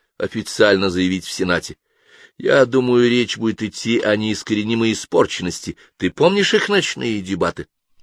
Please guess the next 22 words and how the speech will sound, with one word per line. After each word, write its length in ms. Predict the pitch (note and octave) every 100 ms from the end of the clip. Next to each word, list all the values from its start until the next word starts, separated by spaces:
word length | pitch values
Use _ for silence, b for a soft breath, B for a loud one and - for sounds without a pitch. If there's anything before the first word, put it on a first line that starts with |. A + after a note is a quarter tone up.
| _ _ _
О, 220 | - F#2+
Постум. 640 | - F#2 F2+ - F#2 E2+ - _ _ _ _ _ _
Значит, 600 | - F2 G#2+ - F#2 E2
бабка? 540 | D#2+ D#3+ - - B2+ - _ _ _ _ _ _ _
Слушай 640 | _ - - D3 - G2 E2
внимательно, 640 | D#2+ F2 G#2+ A2 D#2 D2+
Клавдий. 440 | D#2 E2+ E2 D2 C#2+ _ _ _ _ _
Время 360 | - D2 C#3 A#2
не 120 | F2
ждет. 400 | D2+ F2 F#2 - _ _ _ _ _ _ _
Я 140 | B2
под 220 | C3 B2+ B2
строгим 500 | - C#3 B2 B2+ B2+
арестом, 460 | A#2 F#2 - E2 - _ _ _
но 80 | -
я 140 | E2+ F#2
ухитрился 520 | F#2+ F2 A2 G#2+ A2+
справиться 600 | - - A#2 A#2 A2 A#2+
со 200 | A#2 A#2
стражниками 680 | - C3 G#2 F2 F2+ F2+ F#2
и 100 | A#2+
убежал. 520 | B2+ B2+ A2 F#2+